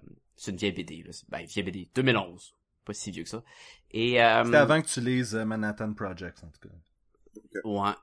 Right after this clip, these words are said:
Speaker 1: Et là, ça me dit que Manhattan Project, en deux mille quinze, euh, changé de titre pour Manhattan Project The Sun Beyond the
Speaker 2: Oui.
Speaker 1: Stars. Est-ce que c'est une mini-série ? Est-ce
Speaker 2: Je
Speaker 1: que c'est une
Speaker 2: pe-, je
Speaker 1: suite ou
Speaker 2: pense
Speaker 1: c'est la
Speaker 2: que ça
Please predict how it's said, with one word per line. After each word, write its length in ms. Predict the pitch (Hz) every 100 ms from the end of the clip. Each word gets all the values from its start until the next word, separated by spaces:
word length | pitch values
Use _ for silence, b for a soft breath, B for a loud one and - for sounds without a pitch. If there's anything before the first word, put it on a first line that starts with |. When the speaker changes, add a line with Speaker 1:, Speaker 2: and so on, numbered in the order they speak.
| _ _ _ _ -
Speaker 1:
Et 80 |
là, 140 | 156 269
ça 160 | -
me 80 | 190
dit 180 | 143 214
que 80 | -
Manhattan 400 | 151 156 - 247
Project, 580 | 226 151 127 160 - 135
en 80 | 127
deux 120 | 196
mille 260 | 202 131
quinze, 600 | - 151 160 135 117 - -
euh, 280 | 120 120 120
changé 420 | - 156 151 190
de 100 | 143
titre 260 | - 175
pour 120 | 139 127
Manhattan 520 | 135 147 147 165 165 160 _ -
Project 580 | 151 120 - 151 -
The 80 | 110
Sun 480 | 107 - 151 147 147
Beyond 420 | 120 117 113 123
the 120 | 107 104
Speaker 2:
Oui. 140 | 135 143
Speaker 1:
Stars. 360 | 107 104 98 - - B B B -
Est-ce 200 | 113 -
que 120 | 151
c'est 240 | - 147
une 180 | 131 123
mini-série ? 880 | 131 170 196 - 175 151 143 208 247
Est-ce 100 | 139
Speaker 2:
Je 80 | 147
Speaker 1:
que 60 | 151
c'est 80 | 127
une 60 |
Speaker 2:
pe-, 40 | 127
je 40 |
Speaker 1:
suite 160 | 117 127
ou 40 |
Speaker 2:
pense 120 | 165
Speaker 1:
c'est 60 | 233
la 120 | 117
Speaker 2:
que 60 |
ça 20 | 123